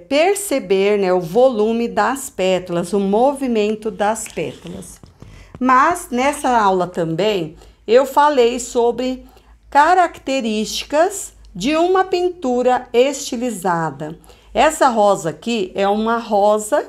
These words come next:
que eu desenhei, é, e eu estilizei o desenho.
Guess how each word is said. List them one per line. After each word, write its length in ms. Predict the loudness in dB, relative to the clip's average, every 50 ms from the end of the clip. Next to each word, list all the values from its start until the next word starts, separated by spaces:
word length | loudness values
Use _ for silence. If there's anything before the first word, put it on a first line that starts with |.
| -6
que 140 | -4 -2 0
eu 60 | 0
desenhei, 960 | 2 2 2 2 2 0 -2 0 0 0 2 2 2 2 2 0 -2 -6 -8 -14 -20 -20 -20 -20 -20 -20 _ _ _
é, 540 | -2 0 2 2 4 4 4 4 2 0 -2 -2
e 160 | -2 2 4
eu 140 | 4 4 2
estilizei 800 | 0 -2 -2 -6 -6 -4 -4 -2 -4 -4 -2 2 4 4 4 2
o 60 | 0
desenho. 800 | 0 -2 -2 -2 -2 -2 -2 -2 0 0 -2 -2 -2 -4 -8 -10